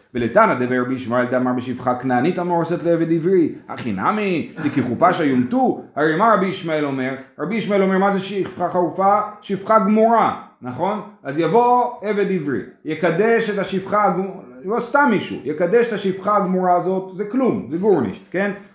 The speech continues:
ואז שהיא תשתחרר, מה יקרה לה? ברור שהיא לא תהיה מאורסת, אין לה אירוסין על מה לתפוס בכלל. ועדיין, רבי ישמעאל, איך הוא יסביר את הפסוק, "לא יומתו כי לא חופשה"?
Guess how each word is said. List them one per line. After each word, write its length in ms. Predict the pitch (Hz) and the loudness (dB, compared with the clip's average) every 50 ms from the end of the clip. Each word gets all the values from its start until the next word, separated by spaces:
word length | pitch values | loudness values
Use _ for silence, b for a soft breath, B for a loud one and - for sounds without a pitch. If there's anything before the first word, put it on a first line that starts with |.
| B B - | B B -4
ואז 200 | 185 214 208 208 | -2 -2 0 0
שהיא 100 | 220 214 214 | 0 -2 -2
תשתחרר, 340 | 202 - 220 196 - 196 196 | -2 -2 0 0 2 2 2
מה 120 | 190 185 180 | 4 2 2
יקרה 280 | 170 170 165 151 139 135 | 0 0 0 0 2 2
לה? 200 | 131 131 135 139 135 - - _ | 2 2 0 0 -4 -10 -16 _
ברור 280 | 135 147 170 208 254 285 | -4 -2 0 0 0 -2
שהיא 160 | 226 285 330 | 0 0 2
לא 80 | 302 262 - | 2 2 2
תהיה 140 | 226 202 175 | 2 0 0
מאורסת, 480 | 160 151 139 127 120 120 - 117 104 | 2 2 2 2 0 0 -2 -4 -6
אין 180 | 147 185 202 226 | -4 -2 0 4
לה 140 | 226 220 220 | 6 6 6
אירוסין 340 | 214 208 202 208 233 220 208 | 4 2 0 -2 -2 -4 -4
על 60 | 208 | -4
מה 120 | 214 214 | -4 -4
לתפוס 340 | 220 214 214 226 269 - - | -4 -4 -4 -4 -4 -4 -2
בכלל. 340 | 190 160 147 - 123 98 85 78 B B B B B | -4 -4 -4 -4 -4 -6 -6 -6 B B B B B
ועדיין, 460 | 110 110 110 165 165 180 185 151 120 - - - - | -4 0 4 4 4 4 4 2 -4 -6 -10 -14 -14
רבי 140 | 117 120 147 | -8 -6 -4
ישמעאל, 320 | 147 147 143 156 151 151 165 | -4 -4 -2 -2 -2 0 0
איך 80 | 165 | 0
הוא 100 | 185 185 | 0 0
יסביר 220 | 165 131 156 156 156 | 0 0 -2 -2 -2
את 60 | 156 | -2
הפסוק, 380 | 143 127 123 - 147 151 143 147 | -2 -4 -4 -2 -2 -2 2 4
"לא 100 | 147 151 | 4 4
יומתו 320 | 156 147 135 - 156 147 - | 4 4 2 0 -2 -4 -2
כי 80 | 147 | -2
לא 80 | 131 127 | -2 -2
חופשה"? 640 | 127 127 110 95 107 104 101 - - 123 127 151 | -2 -4 -6 -4 -2 -4 -4 -4 -2 -2 -2 -2